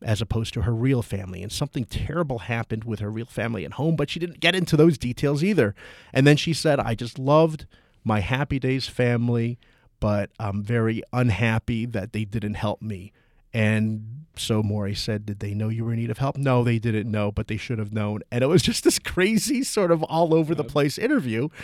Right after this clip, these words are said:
Speaker 1: And then in the, uh, during the break, um, uh, well, she, well, earlier she had given a shout out to her husband, who was this, like,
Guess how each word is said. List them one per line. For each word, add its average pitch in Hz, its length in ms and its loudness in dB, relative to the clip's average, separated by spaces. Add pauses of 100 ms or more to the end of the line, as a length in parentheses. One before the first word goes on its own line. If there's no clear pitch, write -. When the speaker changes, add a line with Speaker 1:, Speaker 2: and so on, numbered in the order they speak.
(300)
Speaker 1:
And 143 220 8
then 156 180 10
in 160 240 6
the, 151 240 4
uh, 123 160 2
during 156 260 4
the 117 80 4
break, 165 440 2 (340)
um, 120 380 2 (360)
uh, 131 140 -4
well, 165 120 2
she, 190 180 0
well, 160 260 4
earlier 175 360 2
she - 140 -2
had 131 120 0
given 127 180 2
a 123 40 2
shout 131 280 -2
out 107 80 -2
to 117 120 -4
her 110 100 -2
husband, 117 420 -4
who - 80 -14
was 104 120 -14
this, - 180 -16
like, 101 140 -16